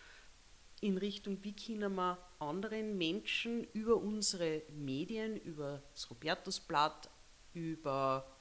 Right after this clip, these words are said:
unsere diözesanen Homepages, über Facebook, über Insta mitgeben, was man denn heuer zu Weihnachten machen kann.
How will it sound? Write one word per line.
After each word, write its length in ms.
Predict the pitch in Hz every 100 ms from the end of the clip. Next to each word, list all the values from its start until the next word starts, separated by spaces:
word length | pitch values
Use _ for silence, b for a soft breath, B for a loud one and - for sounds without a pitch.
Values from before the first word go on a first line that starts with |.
| - - -
unsere 340 | 180 170 160 147
diözesanen 720 | 165 151 143 131 127 139 135
Homepages, 640 | 196 196 185 175 175 -
über 260 | - 151 135
Facebook, 480 | - 202 196 180 175
über 140 | 143
Insta 400 | - 180 - 180 B B B B
mitgeben, 560 | 190 202 - 160 190 160
was 160 | 165
man 100 | 170
denn 240 | 165 160 127
heuer 240 | 131 139
zu 140 | -
Weihnachten 520 | 127 123 135 - - 117
machen 360 | 117 - 123
kann. 260 | - 101